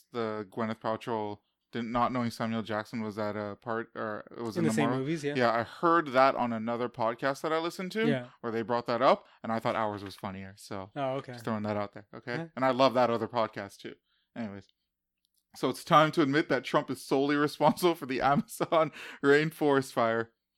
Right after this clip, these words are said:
Speaker 1: Most of, uh, sorry, many of our natural resources come from the Amazon <laughs> rainforest. I don't know if that's true, but okay. So when news broke, uh, that the biggest forest fire, uh, is on, uh, the biggest forest in the world is on fire,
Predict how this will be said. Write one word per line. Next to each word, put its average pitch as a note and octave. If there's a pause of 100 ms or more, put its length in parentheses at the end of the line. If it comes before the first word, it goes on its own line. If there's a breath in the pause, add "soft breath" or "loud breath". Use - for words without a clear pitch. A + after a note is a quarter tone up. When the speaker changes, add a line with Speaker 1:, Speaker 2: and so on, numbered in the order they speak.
(320)
Speaker 1:
Most C#3+
of, D#3
uh, D#3
sorry, C#3
many C#3+
of C#3+
our C#3
natural C3+
resources C3+
come B2+
from B2+
the B2
Amazon B2+
<laughs> -
rainforest. C3+ (260 loud breath)
I C3
don't C#3
know C#3
if C3
that's B2+
true, B2
but A#2+
okay. B2+ (260 loud breath)
So E3
when D#3+
news E3+
broke, D3+
uh, C#3 (100)
that C3
the C#3+
biggest C3+
forest C3+
fire, C#3
uh, B2 (140)
is C3
on, B2+ (100)
uh, A2+ (160)
the -
biggest E3
forest D#3
in C#3+
the C#3
world C3+
is A#2+
on B2+
fire, C#3+